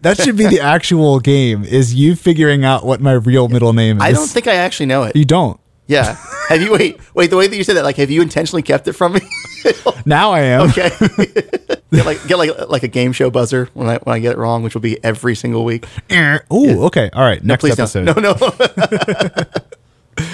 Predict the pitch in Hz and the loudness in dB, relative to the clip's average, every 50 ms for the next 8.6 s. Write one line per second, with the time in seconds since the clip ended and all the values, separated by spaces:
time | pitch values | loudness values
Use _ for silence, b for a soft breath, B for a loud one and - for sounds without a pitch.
0 | 185 196 196 202 202 208 208 214 202 190 160 135 - 156 160 165 151 175 185 196 | -12 -12 -12 -12 -12 -12 -12 -10 -10 -8 -8 -2 0 0 2 2 2 2 2 4
1 | 196 202 165 - 165 165 165 165 160 160 156 151 151 151 147 - - 156 143 - | 4 2 2 2 2 2 2 2 2 2 2 2 2 2 0 0 0 -2 -2 -2
2 | 151 135 - - 143 135 139 135 127 - 135 131 131 131 127 - - 123 131 143 | -4 -6 -4 -4 -2 -2 -2 -2 -2 -2 -2 -2 -2 -2 -4 -6 -6 -4 -2 -2
3 | 143 139 135 139 131 - - - 135 127 120 - - 120 113 123 120 - 85 113 | 0 0 -2 -2 -4 -6 -8 -6 -4 -4 -4 -2 -2 -2 -2 -2 -4 -6 -4 -2
4 | 113 113 113 - - - 143 139 - - 151 135 - - - 160 156 151 - - | -2 -2 -4 -6 -6 -4 -4 -2 -2 0 0 0 0 0 0 0 0 -2 0 2
5 | 151 151 151 151 147 143 - - - 113 110 107 107 107 107 104 104 104 104 104 | 2 2 4 2 2 0 0 -2 -4 -4 -2 -2 -2 -2 -2 -2 -2 -2 -2 0
6 | 104 104 104 104 - - - 147 196 247 240 185 139 - - 98 92 - - 120 | 0 0 0 -2 -4 -6 -6 -4 -4 -2 -2 -2 -2 -4 -4 -8 -12 -12 -8 -4
7 | 127 135 - - 143 131 - - - 147 156 - - - 123 104 98 92 92 92 | -2 -2 0 0 0 0 0 -2 -4 -6 -8 -4 -2 0 0 0 0 -2 -2 -4
8 | 104 110 110 175 110 123 120 98 87 76 - | -6 -6 -6 -4 -2 -2 -2 -2 -4 -6 -8